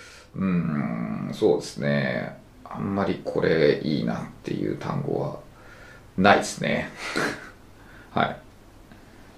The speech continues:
響き、これだとどれかな。うん、響きがいいもの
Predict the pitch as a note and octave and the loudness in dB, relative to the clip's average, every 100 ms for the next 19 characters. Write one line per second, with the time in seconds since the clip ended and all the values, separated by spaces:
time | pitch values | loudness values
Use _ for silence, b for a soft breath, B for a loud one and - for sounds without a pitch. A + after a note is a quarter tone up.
0 | - - - F#2+ F#2 A#2 A2+ - A#2+ A2+ | -20 -18 -2 2 6 6 4 4 6 6
1 | - - G#2 B2+ B2+ C3+ F#2+ F2+ F2 E2+ | 2 2 8 10 12 10 8 4 6 6
2 | E2+ B1+ A#1+ A1 G#1+ - - b b b | 6 4 4 2 0 -4 -12 b b b
3 | b b b b - - - - - - | b b b b -20 -20 -20 -20 -20 -20
4 | - - - - - - F2 F2+ F2 F2 | -20 -20 -20 -20 -20 -6 2 6 8 8
5 | F2 F2+ F2+ G2 F2 A2 G2+ E2+ - E2 | 6 2 4 2 4 6 10 10 8 4
6 | D#2+ C#2 B1+ B1 B1 A#1 | 2 2 2 0 0 -2